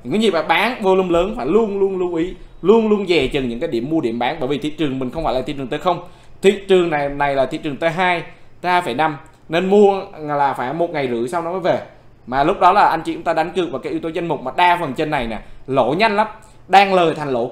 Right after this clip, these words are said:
cực lẹ. Nên chắc chắn với anh chị đầu tư, bởi vì mình cũng giao dịch, mình biết mà.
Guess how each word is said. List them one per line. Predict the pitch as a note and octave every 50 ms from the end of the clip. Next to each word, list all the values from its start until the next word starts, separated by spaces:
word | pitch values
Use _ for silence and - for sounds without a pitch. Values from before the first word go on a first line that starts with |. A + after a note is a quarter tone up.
| -
cực | - D#3 -
lẹ. | E3 D#3+ D3+ - - - - - - - _ _ - _ - - - _ - - _ _ _ - - - -
Nên | - C#3+ D#3+ F3 E3+
chắc | A#3 A3+ - -
chắn | G#3 F#3+ A3+
với | B3 A#3+
anh | G#3+
chị | G3+ G3+
đầu | E3+ F3+ E3
tư, | - F#3 F3+ -
bởi | D3 D3
vì | D#3+ F#3+
mình | F#3 F#3 F3+ E3+ D#3
cũng | D3 D3+
giao | E3+ G#3 G3+
dịch, | G3 G3 -
mình | E3+ D#3+ D3 D3+
biết | F#3 B3+ C4+ -
mà. | G#3+ D#3+